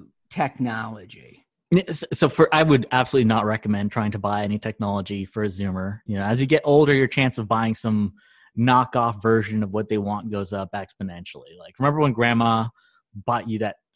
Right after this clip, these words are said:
Speaker 2: Super Martin Brothers game for the Nintendo? Yeah, you're, you're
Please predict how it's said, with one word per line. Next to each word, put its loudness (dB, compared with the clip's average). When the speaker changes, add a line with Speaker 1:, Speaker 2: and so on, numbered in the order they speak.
Speaker 2:
Super -2
Martin 0
Brothers 0
game -2
for -6
the -2
Nintendo? -2
Yeah, -4
you're, -6
you're 0